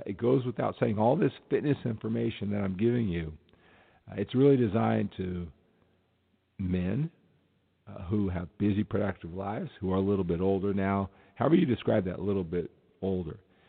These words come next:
And it's for men who, uh, are winners,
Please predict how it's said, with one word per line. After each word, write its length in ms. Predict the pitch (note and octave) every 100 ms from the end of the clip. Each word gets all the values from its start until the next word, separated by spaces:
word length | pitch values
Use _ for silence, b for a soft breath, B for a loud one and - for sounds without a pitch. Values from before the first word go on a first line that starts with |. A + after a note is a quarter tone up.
| b b
And 100 | F2
it's 160 | F#2 E2+ -
for 140 | G#2
men 460 | G#2 A#2 B2+ B2 A#2+ - b b b b
who, 400 | - G#2 G2+ G2
uh, 160 | F#2 F2+ G2 - - _ -
are 80 | A2+
winners, 400 | A#2 E3+ E3+